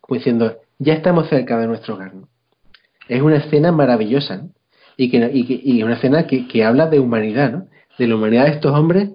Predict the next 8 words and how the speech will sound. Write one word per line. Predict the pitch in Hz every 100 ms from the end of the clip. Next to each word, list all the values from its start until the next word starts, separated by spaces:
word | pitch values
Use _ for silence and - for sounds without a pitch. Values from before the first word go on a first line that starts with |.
| _ _ _
que | - 123
han | 135 151
pasado | 151 151 131 113 - _ _
por, | - 123 - - -
por, | 226 233 - 123 -
por | 233 -
aventuras | 107 104 151 147 -
terribles | 151 113 143 175 233